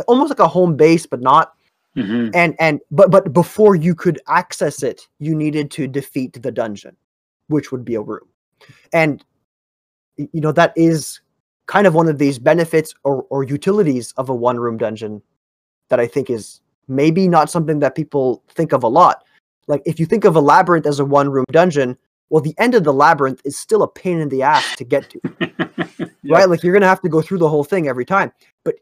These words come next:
Speaker 1: but it doesn't leverage one of the benefits of a one-room dungeon in that it's one room. So, so why not make it something easy to get to?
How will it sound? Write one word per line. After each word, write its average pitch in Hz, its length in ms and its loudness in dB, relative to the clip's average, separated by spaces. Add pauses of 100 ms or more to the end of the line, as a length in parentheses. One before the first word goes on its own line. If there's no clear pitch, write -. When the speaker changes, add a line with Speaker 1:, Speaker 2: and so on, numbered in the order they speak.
(100)
Speaker 1:
but 143 320 0 (400)
it 170 160 -2
doesn't 214 440 2
leverage 170 520 2
one 147 200 0
of 151 100 -2
the 143 60 -4
benefits 190 540 -2
of 143 120 -6
a 139 60 -2
one-room 131 460 -2
dungeon 113 440 -6 (220)
in 160 200 -4
that 139 340 -2 (1120)
it's - 180 -2
one 156 280 2
room. 240 260 -2 (140)
So, - 260 -2
so 165 140 -4
why 156 320 2
not 175 360 4
make 147 320 -2
it 156 140 -4
something 139 400 -10
easy 127 240 -10
to 110 100 -12
get 110 220 -8
to? 92 240 -16